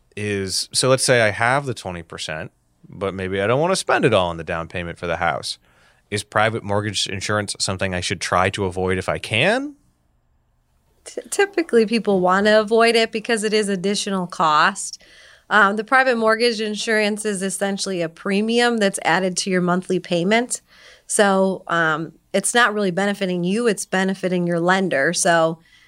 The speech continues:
Speaker 2: it's basically an insurance that kinda offsets in the event that you would default on your mortgage. There would be some protection there from the, for the bank to recoup some cost.
Speaker 1: Okay, so if I,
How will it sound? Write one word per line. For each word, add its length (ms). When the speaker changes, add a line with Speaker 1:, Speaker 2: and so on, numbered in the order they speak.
Speaker 2:
it's 200
basically 540
an 60
insurance 580
that 160
kinda 320
offsets 640
in 120
the 120
event 320
that 200
you 100
would 140
default 540
on 160
your 140
mortgage. 640
There 120
would 120
be 100
some 200
protection 500
there 140
from 240
the, 160
for 160
the 100
bank 520
to 120
recoup 440
some 200
cost. 640
Speaker 1:
Okay, 200
so 180
if 80
I, 160